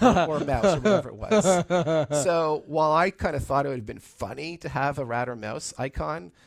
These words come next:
Speaker 1: the, the data of the fifty friend poll said, "Yeah, don't do that."
Speaker 2: And then who actually did the graphic design for the icon?
Speaker 1: I actually used a service called ninety-nine Designs,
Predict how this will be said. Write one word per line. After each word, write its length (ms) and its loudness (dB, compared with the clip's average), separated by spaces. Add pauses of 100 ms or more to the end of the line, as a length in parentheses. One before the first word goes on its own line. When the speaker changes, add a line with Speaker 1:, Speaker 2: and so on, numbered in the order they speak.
(140)
Speaker 1:
the, 120 -10 (260)
the 100 -8
data 380 0
of 180 -4
the 80 -12
fifty 380 -8
friend 460 -10
poll 460 -4 (140)
said, 320 -6
"Yeah, 180 -6 (140)
don't 220 -8
do 120 -14
that." 220 -20 (220)
Speaker 2:
And 140 -6
then 100 -2
who 240 -4
actually 340 -2
did 240 -2
the 60 -8
graphic 600 -8
design 480 -12
for 140 -10
the 160 -12
icon? 400 -16 (420)
Speaker 1:
I 60 6
actually 240 2
used 200 -10
a 40 -8
service 360 -10
called 280 -6
ninety-nine 460 -10
Designs, 580 -14